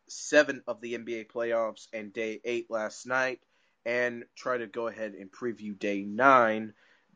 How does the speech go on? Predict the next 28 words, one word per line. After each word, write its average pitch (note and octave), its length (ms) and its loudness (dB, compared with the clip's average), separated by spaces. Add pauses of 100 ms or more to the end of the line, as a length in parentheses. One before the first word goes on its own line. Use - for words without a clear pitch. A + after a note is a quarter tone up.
Um, A2 460 2 (360)
right C3 240 0
now, C3+ 460 -2 (600)
two C#3+ 140 -6
games C3 340 -2 (140)
on A#2+ 120 -4
tap B2 280 -2
for B2 80 -10
tonight. B2 380 0 (360)
It's - 400 -6
the A2+ 80 -12
seventy-sixers B2 920 0
who A#2+ 140 -4
are A#2 140 -2
up A#2+ 220 0
three B2+ 240 2
oh A#2 100 2
against A2 360 -10
the G#2+ 60 -12
Wizards, D3 760 -4 (1500)
looking C#3+ 300 0
to B2+ 60 -6
go C3 160 2
ahead B2 180 2
and A2 80 -12
get A#2+ 180 -8
the A2 100 -14
sweep B2 520 -10